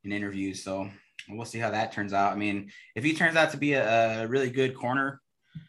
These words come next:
I mean, that kinda solves a need, maybe. We'll see. Like, you know, it's kinda early to tell still, but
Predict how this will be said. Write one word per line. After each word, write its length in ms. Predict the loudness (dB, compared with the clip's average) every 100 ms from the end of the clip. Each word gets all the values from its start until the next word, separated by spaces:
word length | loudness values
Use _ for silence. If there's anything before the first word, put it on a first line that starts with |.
| _ _ _ _ -8
I 60 | -2
mean, 160 | 0
that 180 | 0 0
kinda 180 | -2 -4
solves 600 | -2 2 2 2 -6 -14 _ _ -4
a 60 |
need, 400 | 0 2 2 0
maybe. 420 | -2 0 0 -2 -4 -14 _ _ _
We'll 80 | -8
see. 180 | -6 -2
Like, 180 | -2 -2
you 340 | -6 -8 -6
know, 80 | -4
it's 100 | -4
kinda 340 | -4 -4 -4 -4 -4
early 160 | -2
to 80 | -4
tell 200 | -4 -4
still, 260 | -4 -4 -4
but 260 | -4 -6